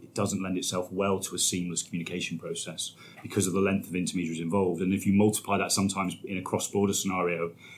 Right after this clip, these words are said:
between a, a company and their real shareholder,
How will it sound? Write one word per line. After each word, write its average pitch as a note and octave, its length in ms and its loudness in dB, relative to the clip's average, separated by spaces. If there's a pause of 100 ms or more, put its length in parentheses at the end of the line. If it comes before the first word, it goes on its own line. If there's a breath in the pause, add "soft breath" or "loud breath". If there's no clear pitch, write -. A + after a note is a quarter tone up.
(140 loud breath)
between A2 640 6
a, - 40 -12
a - 40 -14
company G2 420 4
and F#2 120 2
their F#2 160 0
real F#2 320 0
shareholder, F#2 600 0